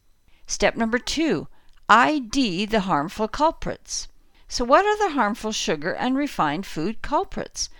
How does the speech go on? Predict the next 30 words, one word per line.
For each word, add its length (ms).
Almost 400
any 240
packaged 640
product 440
that 100
you 160
will 100
find 460
on 100
the 80
shelves 640
in 160
the 80
middle 380
of 160
a 40
large 360
grocery 400
store. 400
There 160
are 240
a 80
few 280
exceptions. 1040
Unflavored 580
coffees 440
and 100
teas, 540
canned 340
legumes, 680